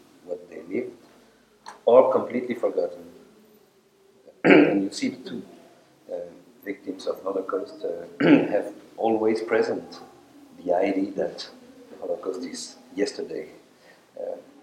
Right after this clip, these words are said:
or other one, like, uh, victims of sexual traumas, frequently put it, uh, <clears throat> um,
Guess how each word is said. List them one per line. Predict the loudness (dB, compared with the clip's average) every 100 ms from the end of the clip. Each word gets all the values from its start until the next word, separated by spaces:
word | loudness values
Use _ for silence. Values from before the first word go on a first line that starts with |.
| -20 -4
or | -2 2 4
other | 6 4
one, | 2 0 -2 0 -4 -8 -6
like, | -4 -4 -6
uh, | -10 -10 -12 -18 -20 -16
victims | -16 -14 -10 -8
of | -6
sexual | -6 -8 -10 -12
traumas, | -4 -4 -4 -10 -12 -14 -20 -20 -20 -20 _ _
frequently | 2 2 -2 -6 -8 -10 -20 -20 -20 -12
put | -6
it, | -4 -6 -12 -12
uh, | -8 -6 -6 -8 2 6
<clears throat> |
um, | 8 6